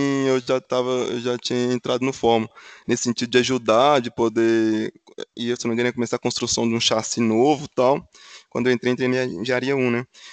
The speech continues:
E aí, ia ajudar o Aloysio, porque, tipo assim, essa questão de ferramentaria, manuseio de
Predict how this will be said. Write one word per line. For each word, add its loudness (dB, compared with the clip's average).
E 2
aí, 4
ia 2
ajudar 0
o 4
Aloysio, 2
porque, -4
tipo -8
assim, -4
essa -10
questão -4
de -10
ferramentaria, 0
manuseio 0
de -18